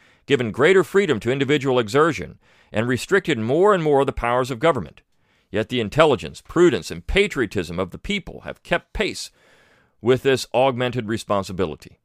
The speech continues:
In no country has education been so widely diffused. Domestic peace has nowhere so largely reigned. The close bonds of social intercourse have,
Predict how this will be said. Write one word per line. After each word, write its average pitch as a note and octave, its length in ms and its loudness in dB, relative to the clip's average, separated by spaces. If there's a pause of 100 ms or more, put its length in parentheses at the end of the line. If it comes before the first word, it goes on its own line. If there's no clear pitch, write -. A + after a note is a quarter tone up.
(580)
In E2 100 -10
no F3+ 160 4
country C#3+ 380 -2
has F2 100 0
education C3+ 560 -2
been B2 180 -2
so C3 160 -2
widely B2 380 0
diffused. B2+ 540 -10 (360)
Domestic C#3 460 -4
peace - 280 -4
has F#2+ 180 -4
nowhere C#3+ 360 4
so A#2+ 360 0 (180)
largely C#3+ 520 2
reigned. D3 440 -6 (340)
The - 60 -8
close G3 300 2
bonds F3 360 2
of G2+ 140 -4
social D#3+ 340 -2
intercourse B2+ 480 -2
have, G#2 240 -4